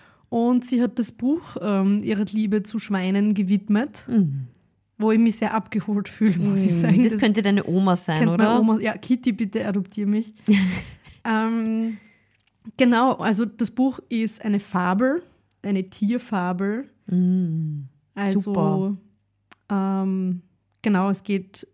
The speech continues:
Speaker 1: geht drum, dass Tiere, äh, oft menschliche Eigenschaften haben.
Speaker 2: Und die Menschen so ein bisschen kritisieren auch,
Speaker 1: Genau,
Speaker 2: oder?
Speaker 1: genau.
Speaker 2: Das ist ja spannend, spannend, spannend.
Speaker 1: Genau.
Speaker 2: Da
Speaker 1: Und
Speaker 2: freue ich mich drauf.
Speaker 1: die Buchrezensionen,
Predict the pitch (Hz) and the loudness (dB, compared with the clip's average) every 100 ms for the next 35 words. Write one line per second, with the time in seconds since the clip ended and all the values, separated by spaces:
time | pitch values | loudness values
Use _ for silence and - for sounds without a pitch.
0 | - 208 185 - 196 196 196 - 208 214 | -6 -6 -4 -2 0 0 -2 -8 -4 -2
1 | 214 196 - - 196 185 190 190 190 190 | -2 -4 -6 -6 -4 -2 -2 -4 -8 -12
2 | - 196 190 - 202 202 190 185 190 - | -4 0 0 -2 -4 -4 -4 -2 -2 -2
3 | 196 - 208 190 190 190 196 196 - _ | -6 -4 -2 -2 -2 -2 0 -2 -6 _
4 | _ _ _ 190 190 208 170 202 233 214 | _ _ _ -8 -2 0 0 -2 -2 -4
5 | 214 220 - 196 190 180 - 226 196 160 | -4 -10 -8 -8 -6 -10 -4 0 0 -2
6 | - - - 196 196 233 196 208 - _ | -6 -8 -4 -2 0 0 -2 -8 -12 _
7 | - 208 208 214 285 226 - - 349 247 | -6 -4 -4 -6 -8 -12 -14 -12 -8 -6
8 | 170 160 - 202 247 247 - 262 233 165 | -6 -8 -8 -6 -6 -10 -10 -6 -4 -2
9 | 160 160 _ _ - 233 233 240 240 226 | -4 -6 _ _ -10 -6 -6 -6 -10 -12
10 | _ _ 190 247 247 233 226 - 202 160 | _ _ 0 2 2 0 0 0 -2 -2
11 | - 160 151 151 - - _ _ _ _ | -6 -4 -4 -4 -10 -20 _ _ _ _
12 | 233 220 220 220 202 277 349 - 190 - | -6 -4 -2 -4 -2 -2 -2 -2 -2 0
13 | 202 208 190 196 226 247 | 0 2 0 2 0 -2